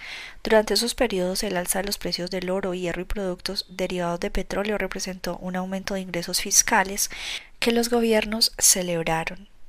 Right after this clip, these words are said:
Señala información que en diciembre de dos mil quince difundió Univisión, la mayor cadena estadounidense de televisión en español.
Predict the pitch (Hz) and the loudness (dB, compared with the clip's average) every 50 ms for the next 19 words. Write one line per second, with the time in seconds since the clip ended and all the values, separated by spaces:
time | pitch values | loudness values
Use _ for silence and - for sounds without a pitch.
0 | - - - - - - - - - - - - - - 196 190 190 185 190 190 | -16 -16 -18 -16 -16 -16 -16 -18 -18 -10 -2 0 0 0 2 0 0 0 0 0
1 | - 240 - 233 214 208 - 185 175 180 - 208 202 208 208 - - 180 180 180 | -4 -4 -2 -2 0 0 0 0 -2 -4 -6 -6 -4 -4 -6 -4 -4 -4 -2 -2
2 | 190 196 202 190 185 180 185 - - - 226 233 233 - 233 220 208 - 185 180 | -2 -2 -2 -4 -4 -6 -4 0 2 2 2 4 2 2 2 0 -2 -4 -6 -6
3 | 175 - 175 175 180 190 202 196 190 - - - 190 180 180 180 185 175 175 175 | -6 -6 -6 -6 -6 -6 -4 0 4 4 4 4 2 -4 -4 -6 -6 -6 -4 -4
4 | 170 175 - - - 185 185 190 196 202 - - 196 185 180 180 180 180 175 180 | -4 -4 -4 -2 0 0 0 0 0 0 0 0 -2 -2 -4 -4 -4 -4 -2 -2
5 | - - 185 190 - 196 190 180 185 - - 175 170 175 175 175 180 - - - | 0 0 -2 -2 -4 -4 -2 -2 -2 -2 -2 -2 -4 -4 -4 -2 -4 -4 -2 -4
6 | 175 170 165 165 156 160 | -6 -4 -6 -6 -8 -8